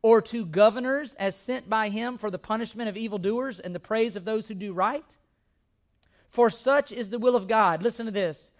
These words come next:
that by doing right you may silence the ignorance of foolish men.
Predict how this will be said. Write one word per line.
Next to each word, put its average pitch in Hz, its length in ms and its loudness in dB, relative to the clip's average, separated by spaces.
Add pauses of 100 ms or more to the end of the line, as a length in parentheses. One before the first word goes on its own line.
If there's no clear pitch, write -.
(220)
that 196 320 2
by 214 220 4
doing 262 440 -4
right 240 440 0
you 220 140 -6
may 220 160 -2
silence 247 580 -4
the 220 160 -2
ignorance 233 360 -2
of 175 80 -14
foolish 226 320 -4
men. 156 340 -8